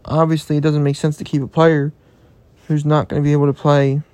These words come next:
any home games. That's when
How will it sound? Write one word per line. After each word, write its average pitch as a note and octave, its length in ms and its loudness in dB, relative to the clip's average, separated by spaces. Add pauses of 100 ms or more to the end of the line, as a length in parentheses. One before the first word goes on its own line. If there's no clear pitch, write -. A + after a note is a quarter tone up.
(1500)
any C#3+ 260 2
home E3+ 360 2
games. - 380 -8 (640)
That's D#3+ 300 2
when C#3+ 460 2